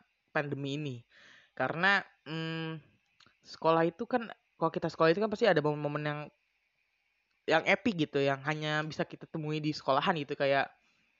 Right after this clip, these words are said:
ya, kebandelan teman-teman lah,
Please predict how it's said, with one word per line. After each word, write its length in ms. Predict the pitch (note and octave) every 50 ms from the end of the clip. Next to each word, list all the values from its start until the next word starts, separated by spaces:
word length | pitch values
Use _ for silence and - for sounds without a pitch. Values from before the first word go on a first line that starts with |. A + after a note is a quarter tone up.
| - - - _ _ _ _ _ -
ya, 260 | - C3+ C3 C3 C3+ -
kebandelan 480 | - D#3 D3 C#3+ C#3 C3+ C3 C3 C3+ C3
teman-teman 680 | C3+ C#3 C#3 D3 C3+ E3+ F3 F3 E3+ E3+ E3+ E3+ E3+ E3+
lah, 180 | E3+ E3+ E3+